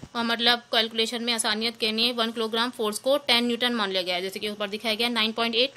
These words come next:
तो इसको राउंड ऑफ करके टेन न्यूटन बना दिया गया है। Now that's all for today। आगे के टॉपिक्स हम नेक्स्ट क्लास में कवर करेंगे।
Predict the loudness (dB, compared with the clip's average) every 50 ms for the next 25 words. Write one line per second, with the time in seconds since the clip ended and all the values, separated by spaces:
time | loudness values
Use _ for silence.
0 | -18 -20 -20 -20 -6 _ 0 0 2 2 2 4 4 2 4 2 0 0 0 -2
1 | 0 2 2 2 4 4 4 4 4 0 0 0 -2 -2 0 -2 -2 -2 -4 -6
2 | -6 -6 -6 -6 -8 -14 -20 _ _ _ -20 -20 -20 -18 -8 2 6 6 6 6
3 | 4 0 -4 -6 0 2 2 2 2 -2 -2 -2 -2 -2 -4 -4 -4 -4 -4 -2
4 | -2 -4 -4 -8 _ -4 -4 -4 -4 -4 -4 -4 -2 -2 -2 0 0 -2 -4 -2
5 | -4 -4 0 0 -2 -2 -2 -4 -4 -2 -2 -2 -2 -6 -4 -4 -2 -2 -2 -2
6 | 0 0 0 0 0 -2